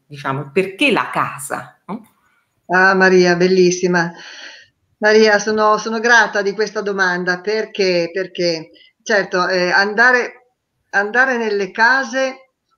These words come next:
Speaker 2: nasce da una mancanza, da un'assenza.
Speaker 1: Ci
Speaker 2: Io
Speaker 1: sono difficoltà, quindi, no? Come
Speaker 2: apprezzo
Speaker 1: punto
Speaker 2: molto
Speaker 1: di partenza. <laughs> Il
Speaker 2: Domenico,
Speaker 1: ruolo.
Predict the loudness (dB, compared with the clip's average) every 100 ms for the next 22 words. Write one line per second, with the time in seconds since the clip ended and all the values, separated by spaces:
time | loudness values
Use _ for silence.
0 | _ 0 0 0 -2 0 0 0 -2 0
1 | 0 0 -4 -10 -12 -12 _ _ _ _
2 | _ _ _ _ -16 -16 -16 -20 _ _
3 | _ _ _ _ _ _ _ _ _ _
4 | -4 -2 -4 -2 -2 -2 -2 -2 0 2
5 | 4 4 4 0 -2 -8 -14 -6 -4 -2
6 | -2 -2 0 0 2 2 0 0 0 -2
7 | -8 -20 _ _ _ _ _ -6 0 0
8 | 2 2 2 0 0 -6 -6 -10 _ _
9 | -20 _ -8 -6 -6 0 0 0 2 2
10 | 2 0 -2 0 2 2